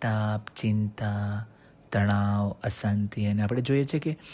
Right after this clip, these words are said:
અત્યારે દિવસે ને દિવસે આ બધો સ્ટ્રેસ વધી રહ્યો છે, તાપ વધી રહ્યો છે, ત્યારે આપણે બધાને જ શીખવા જેવું છે કે વિચારમાં અટકવાનું નથી, ડરવાનું નથી,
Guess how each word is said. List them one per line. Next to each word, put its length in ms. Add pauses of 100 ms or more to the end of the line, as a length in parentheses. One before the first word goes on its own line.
(340)
અત્યારે 260
દિવસે 260
ને 40
દિવસે 240
આ 20
બધો 180
સ્ટ્રેસ 420
વધી 240
રહ્યો 200
છે, 220
તાપ 400
વધી 200
રહ્યો 220
છે, 340 (680)
ત્યારે 180
આપણે 240
બધાને 640
જ 40
શીખવા 340
જેવું 300
છે 360 (460)
કે 100
વિચારમાં 640
અટકવાનું 560
નથી, 440 (420)
ડરવાનું 540
નથી, 400